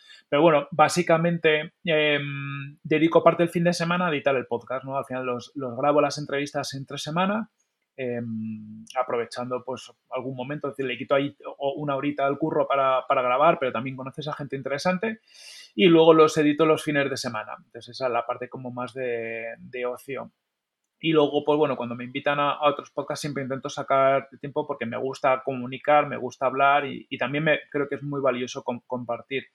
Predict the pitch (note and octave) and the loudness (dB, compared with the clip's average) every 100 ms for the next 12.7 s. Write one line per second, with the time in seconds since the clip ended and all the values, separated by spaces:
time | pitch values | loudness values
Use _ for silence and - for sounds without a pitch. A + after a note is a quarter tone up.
0 | _ _ _ _ _ _ - - F#3 G3 | _ _ _ _ _ _ -6 0 8 8
1 | F3 F#3 E3+ E3 F#3+ B3 _ _ _ _ | 10 8 8 6 4 2 _ _ _ _
2 | - C#3+ C3 B2+ B2 B2 A#2+ A#2 A2+ _ | -2 0 0 -2 -6 -8 -10 -14 -20 _
3 | B2 - C#3 B2+ - B2 B2 B2 B2+ C#3 | -12 -6 -6 -6 -8 -8 -6 -4 -4 -4
4 | C3+ C3 C#3+ - D3 D3 E3 E3 - C3+ | -2 0 2 2 2 4 6 6 4 4
5 | C#3+ D3+ D3+ D3+ D3+ D3+ D3 C#3+ C#3+ C#3+ | 4 6 8 10 10 10 10 8 8 6
6 | C#3+ C#3+ D3+ D3+ D3 C#3+ D3 D#3 D#3 D#3+ | 4 2 4 6 6 4 0 -6 -4 -4
7 | D3 D3 D3 D3 C#3+ D3+ D#3+ D3+ D3 C#3 | 0 4 4 4 0 -4 -4 -4 -4 -6
8 | C3 C3+ C3 B2+ C3+ C#3 C#3+ C#3+ D3+ - | -2 0 0 -2 0 6 8 6 4 -2
9 | B2 C3+ B2+ G#2 - - - - _ A#2 | -2 -4 -6 -12 -16 -18 -18 -20 _ -8
10 | A2+ A2+ A2+ A2 G#2 A2+ B2 - - - | -6 -4 -4 -6 -6 0 0 0 -4 -4
11 | G#2+ F#3+ - - - C#3+ D3+ B2+ C3 C#3 | -6 -8 -8 -10 -8 -2 0 2 2 0
12 | A#2 - - - - C3+ | -2 -8 -18 -16 -4 0